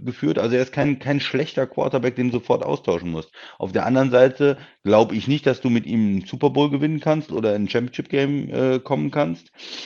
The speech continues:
Und von daher suchst du ja auch immer ein bisschen nach einer anderen Option. Sie haben keinen hohen Draft-Pick. Das heißt, das ist erstmal zu.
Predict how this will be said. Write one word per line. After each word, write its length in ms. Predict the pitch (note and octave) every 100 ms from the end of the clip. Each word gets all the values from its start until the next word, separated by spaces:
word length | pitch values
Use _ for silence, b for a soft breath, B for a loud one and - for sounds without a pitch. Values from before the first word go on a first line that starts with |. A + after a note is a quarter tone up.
| B B -
Und 320 | A#2 A#2 A2
von 240 | - A2
daher 560 | G2+ G#2+ A2+ A#2+ A#2 A#2+ B B
suchst 380 | G#2+ A2 D3 -
du 20 |
ja 80 | C3+
auch 120 | A2
immer 140 | B2+ B2
ein 80 | B2
bisschen 240 | B2 A#2
nach 220 | G#2 G#2+
einer 180 | A#2 G2+
anderen 300 | A#2+ A#2 A2
Option. 460 | G#2 - C#3+ B2 F2
Sie 100 | F#2
haben 260 | G#2+ G#2
keinen 340 | - A#2 A2+ G#2
hohen 200 | G#2 F#2
Draft-Pick. 600 | F#2 G2+ - D#3+ D#3+ - _ _ _ _ _ _ _ _ _ _
Das 100 | G#2+
heißt, 220 | G#2 G#2
das 120 | G#2
ist 220 | G2+ - - B B
erstmal 540 | - G2+ - G2 F2+ F2+
zu. 460 | - B2 E3 F#3